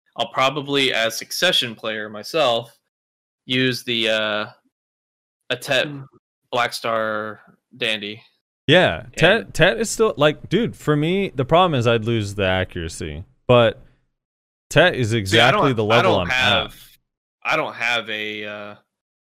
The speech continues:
Speaker 1: a pen dandy right now, so it would be a pretty viable option for me.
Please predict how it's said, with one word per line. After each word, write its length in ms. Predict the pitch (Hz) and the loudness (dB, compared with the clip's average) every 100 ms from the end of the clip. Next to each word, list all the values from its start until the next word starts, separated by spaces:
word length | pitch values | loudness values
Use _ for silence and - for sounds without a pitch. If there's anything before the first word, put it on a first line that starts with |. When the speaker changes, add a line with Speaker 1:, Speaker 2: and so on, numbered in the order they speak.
| _ - | _ -18
Speaker 1:
a 80 | 131 | -12
pen 300 | 131 117 104 | -4 -4 -4
dandy 320 | 104 107 120 | -4 -4 -4
right 180 | 123 131 | -4 -4
now, 260 | 143 160 165 | -6 -8 -10
so 200 | - 117 | -10 -8
it 20 | |
would 100 | 110 | -6
be 100 | 120 | -6
a 60 | |
pretty 260 | 104 - 135 | -6 -6 -4
viable 360 | 110 110 107 107 | -2 -2 -2 -6
option 360 | 107 104 117 | -8 -10 -14
for 160 | 104 107 | -18 -16
me. 240 | 107 107 | -16 -18